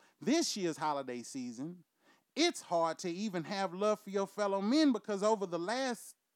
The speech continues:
shit, eighteen months, we have all been consumed with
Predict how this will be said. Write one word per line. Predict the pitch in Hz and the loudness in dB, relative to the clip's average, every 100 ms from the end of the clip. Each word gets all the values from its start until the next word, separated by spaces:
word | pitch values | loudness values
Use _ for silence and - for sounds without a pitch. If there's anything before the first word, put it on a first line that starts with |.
| _ _ _ _ | _ _ _ _
shit, | - - 285 185 - _ _ _ _ _ - | -10 -4 -2 -4 -6 _ _ _ _ _ -4
eighteen | 226 285 - 262 269 262 | -2 -2 0 6 8 8
months, | 208 262 330 196 - - - - _ _ _ _ _ _ | 8 10 10 8 2 -12 -14 -16 _ _ _ _ _ _
we | 151 311 | 4 6
have | 339 269 | 8 6
all | 233 240 240 | 6 6 6
been | 185 214 208 | 4 0 0
consumed | 202 190 - - - 311 349 285 214 233 233 220 - _ _ _ | -2 -2 -4 -10 0 6 8 8 6 2 0 -2 -8 _ _ _
with | 185 311 | 0 0